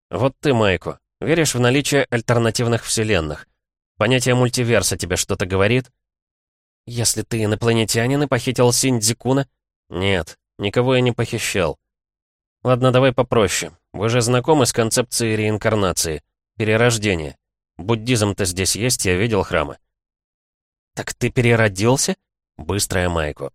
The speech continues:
очень быстрая и очень опасная сейчас. «Да, мне девочки, честно говоря, лет под сраку. Вы обе мне во внучке годитесь».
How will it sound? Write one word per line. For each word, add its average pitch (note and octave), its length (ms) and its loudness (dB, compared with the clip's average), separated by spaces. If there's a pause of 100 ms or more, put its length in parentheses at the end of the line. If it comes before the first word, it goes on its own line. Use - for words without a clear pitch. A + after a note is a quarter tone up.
очень G#2+ 380 -4
быстрая E2 520 -2 (160)
и F#2+ 60 -4
очень F#2 320 -2
опасная D#2 440 -4
сейчас. C#2+ 520 -4 (720)
«Да, G2 520 0 (400)
мне B2+ 260 0
девочки, D3+ 400 0
честно B2+ 340 0
говоря, B2+ 340 2
лет B2+ 220 -2
под - 180 -4
сраку. D#2+ 440 -2 (380)
Вы E2+ 160 -2
обе A#2 240 2
мне G#2 200 0
во G#2 100 2
внучке A2 380 0
годитесь». D#2+ 500 -6